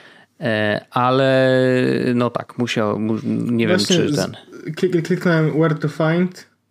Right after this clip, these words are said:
Speaker 1: Aha.
Speaker 2: Em, London, England, e, i mam napisane, że coś tutaj
Speaker 1: Coś jest?
Speaker 2: The Beyond Burger.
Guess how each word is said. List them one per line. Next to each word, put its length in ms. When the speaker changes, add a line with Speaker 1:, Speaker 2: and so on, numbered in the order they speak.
Speaker 1:
Aha. 320
Speaker 2:
Em, 920
London, 600
England, 720
e, 360
i 140
mam 280
napisane, 380
że 100
coś 340
tutaj 460
Speaker 1:
Coś 280
jest? 540
Speaker 2:
The 100
Beyond 440
Burger. 600